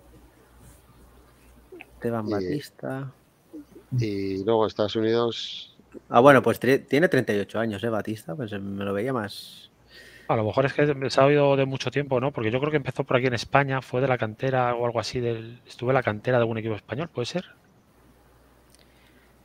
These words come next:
Speaker 1: Mm, mm, mm.
Speaker 3: A ver.
Speaker 2: Puede ser, estuvo
Speaker 3: Estuvo,
Speaker 2: jugando
Speaker 3: claro,
Speaker 2: en el
Speaker 3: estuvo en el Madrid dos mil tres, dos mil cuatro.
Speaker 2: Claro.
Speaker 3: ¿Qué suena?
Speaker 1: Primer uruguayo en ir a la N B A, ¿eh?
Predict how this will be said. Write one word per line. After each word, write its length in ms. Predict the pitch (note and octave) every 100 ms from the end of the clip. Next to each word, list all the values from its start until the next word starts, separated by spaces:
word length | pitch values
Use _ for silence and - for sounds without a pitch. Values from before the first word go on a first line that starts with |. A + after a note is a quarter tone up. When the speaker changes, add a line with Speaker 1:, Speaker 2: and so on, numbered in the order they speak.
| _ _ _ _ _ _ _ -
Speaker 1:
Mm, 80 | A#2 - A#2+
mm, 340 | A2+ _ B2+
mm. 640 | A#2+ B2+ B2+ B2+ B2+ A#2 -
Speaker 3:
A 80 | G#2+
ver. 280 | G2 A#2+ D#3 - - - - - _ _ _ _
Speaker 2:
Puede 280 | A2 G#2+ G2
ser, 300 | - E2+ A2+
estuvo 300 | F#2 - F2
Speaker 3:
Estuvo, 260 | G#2+ A2+ C3
Speaker 2:
jugando 180 | C#3
Speaker 3:
claro, 280 | - A2+ G#2+
Speaker 2:
en 80 | F#2
el 40 | G#2+
Speaker 3:
estuvo 220 | - B2+
en 60 | C#3+
el 60 |
Madrid 300 | C#3 B2+ D3
dos 140 | C3+ A2+
mil 180 | C3
tres, 220 | - C#3+ C3+
dos 100 | A#2
mil 140 | A2
cuatro. 380 | - G#2 - E2+ _
Speaker 2:
Claro. 320 | E2 E2 F#2+ G2+
Speaker 3:
¿Qué 140 | B2+ C3
suena? 320 | A#2+ G2+ F2+ _ _ _ _ _ _ _ _ _ _ _ _ _ _ _ _ _ _ _ _ _ _ -
Speaker 1:
Primer 360 | A2+ A2 B2
uruguayo 540 | D3 C#3+ A#2 A#2+ C#3 D3+
en 80 | B2
ir 140 | C3
a 80 | B2
la 80 | A2+
N 120 | G#2
B 140 | G#2
A, 120 | A2+
¿eh? 120 | G#2